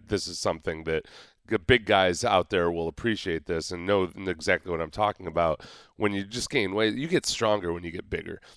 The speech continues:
You, sure, it's mostly fat, but there's some muscle in there too, and that's what's so tempting in the off season when you're a football player, a, a lineman especially, is that you can do all the running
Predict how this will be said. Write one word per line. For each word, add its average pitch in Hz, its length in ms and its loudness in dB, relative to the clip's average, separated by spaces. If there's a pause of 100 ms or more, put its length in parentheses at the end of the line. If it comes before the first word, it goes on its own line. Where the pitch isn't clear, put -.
(140)
You, 135 200 -2
sure, 131 320 6
it's 90 160 -2
mostly 107 360 2
fat, 107 440 -2
but 113 160 -2
there's 123 160 -2
some 104 200 -4
muscle 110 380 0
in 85 140 -2
there 82 180 0
too, 120 380 -2 (260)
and 101 160 -4
that's 139 300 2
what's 135 160 -4
so 107 160 2
tempting 123 480 -6
in 90 80 -4
the 87 120 -4
off 107 220 -2
season - 460 -10 (140)
when 92 220 -4
you're 85 140 0
a 82 40 -2
football 87 440 0
player, 80 380 -4
a, 87 100 -2 (160)
a 90 120 0
lineman 98 500 -2
especially, - 640 -8 (420)
is 104 200 2
that 107 120 0
you 123 160 -2
can 175 220 -6
do 123 320 4
all 101 220 6
the 95 120 0
running 90 540 -2